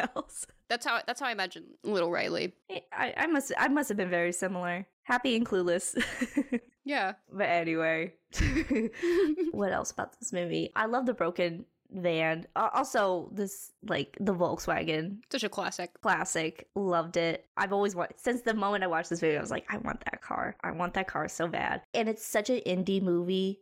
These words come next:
Speaker 1: like, where they have to jump into the car 'cause it's broken. It's just, like,
Speaker 2: Mm-hmm.
Speaker 1: great music playing at the same, like, in that scene. I love scenes like that. I am such a sucker for scenes like that. It adds nothing to the story other than, like, the quirkiness to it.
Speaker 2: Mm-hmm.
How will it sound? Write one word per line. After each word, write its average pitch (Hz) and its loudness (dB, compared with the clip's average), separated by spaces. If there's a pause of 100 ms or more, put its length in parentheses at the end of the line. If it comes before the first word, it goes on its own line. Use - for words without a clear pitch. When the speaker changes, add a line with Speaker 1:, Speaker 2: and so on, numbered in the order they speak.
(100)
Speaker 1:
like, 180 2
where 185 4
they 180 4
have 185 -2
to 180 0
jump 180 -4
into 190 0
the 190 2
car 175 0
'cause 180 -4
it's 175 -6
broken. 165 0
It's 170 2
just, 175 -4
like, 226 2
Speaker 2:
Mm-hmm. - -4
Speaker 1:
great 220 2
music 202 -2
playing 196 2
at 190 -2
the 190 -6
same, 185 -2
like, 180 0 (260)
in 226 4
that 202 0
scene. 180 -4
I - 2
love 165 0
scenes 185 -6
like 180 -2
that. 196 0
I 175 -2
am 165 -6
such - -8
a - -12
sucker - -4
for 196 -4
scenes 208 -4
like 208 -2
that. 226 0 (180)
It 190 0
adds 156 2
nothing 185 0
to 190 -2
the 175 2
story 175 2
other 165 2
than, 160 0
like, 156 -4
the 185 0
quirkiness 196 -2
to 220 2
it. 214 2 (220)
Speaker 2:
Mm-hmm. 196 -4